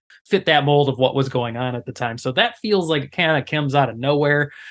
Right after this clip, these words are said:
And then the movie is that type of movie for a minute. And then, like you said, it switches gears yet again, 'cause then all of a sudden there's this new character introduced that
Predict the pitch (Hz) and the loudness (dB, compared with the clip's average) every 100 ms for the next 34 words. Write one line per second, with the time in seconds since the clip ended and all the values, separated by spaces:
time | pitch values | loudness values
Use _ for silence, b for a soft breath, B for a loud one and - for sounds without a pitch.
0 | B - 131 131 135 139 131 117 104 127 | B -4 0 2 4 4 2 0 0 0
1 | 160 - 196 196 190 202 196 196 - 190 | 0 0 -2 0 0 2 0 -2 0 0
2 | 190 190 185 151 143 143 139 139 135 143 | 2 2 0 0 0 2 2 0 -2 -4
3 | 131 - 151 135 113 139 151 147 120 135 | -6 -6 -6 -4 -4 -2 0 0 -2 -2
4 | 202 202 226 160 131 135 143 143 135 127 | -2 0 0 0 -2 -2 0 2 2 2
5 | 143 127 127 127 117 - 208 240 214 202 | 0 0 0 -2 -4 -2 0 2 2 2
6 | 196 190 190 175 170 165 156 - - 131 | 0 -2 -2 -4 -2 -2 -2 -6 -4 -2